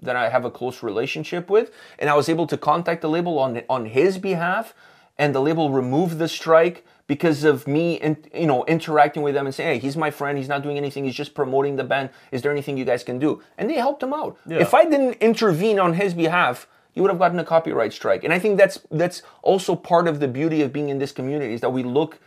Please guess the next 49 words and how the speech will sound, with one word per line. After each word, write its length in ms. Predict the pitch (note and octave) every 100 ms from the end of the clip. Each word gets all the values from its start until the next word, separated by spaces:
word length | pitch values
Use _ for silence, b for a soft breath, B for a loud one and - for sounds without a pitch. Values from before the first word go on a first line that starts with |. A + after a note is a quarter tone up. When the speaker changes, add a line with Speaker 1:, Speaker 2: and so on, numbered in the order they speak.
| b b b
Speaker 2:
You 140 | E3 D#3+
try 160 | E3+
Speaker 1:
we 120 | E3
look 200 | F3 A#3+
Speaker 2:
yeah. 80 | B3
Speaker 1:
after 240 | A#3+ A#3+ A#3+
each 200 | A3 -
other. 360 | D4+ A3 -
Speaker 2:
Yeah, 220 | F#3+ E3+ D3
it's 160 | C#3
your, 260 | F3+ F3+ E3+
it's 160 | D#3
a 60 | F3+
family. 420 | F#3+ F#3+ B2+ A2+
You're 140 | B2 C#3
able 160 | C#3+
to 100 | C#3
look 200 | D3+ D3
after 240 | D3+ D3 D3
each 160 | C#3
other 140 | D3+ C#3
and 60 |
help 200 | C3+ C3+
each 120 | C3 C#3+
other 220 | B2 A2
out. 200 | G#2 -
Speaker 1:
A 120 | - B2+
hundred 180 | D3
percent. 400 | C#3 B2 A#2+ G2+ -
And 120 | C#3+
I 100 | D#3+
honestly 480 | F3 F#3+ E3+ D#3+ D3+ B B B B2
don't 280 | D#3 E3+ D#3+
feel 360 | - D3 D3+
like 220 | C3+ A#2+ -
another 360 | B2+ B2+ C#3
channel 320 | C#3 C#3+ C3+ B2
is 100 | -
taking 300 | B2+ B2+ B2
away 480 | A2+ A#2+ A#2 G#2+ - _ -
our 200 | B2 A#2+
views. 420 | G#2+ G#2+ G2+ F#2 -
I 120 | B2+
honestly, 340 | C#3 C3+ A#2+
I 60 | A#2
don't 180 | A2+ A2
care. 220 | A#2 F#2+
I 60 | G#2
think 280 | A#2+ G#2+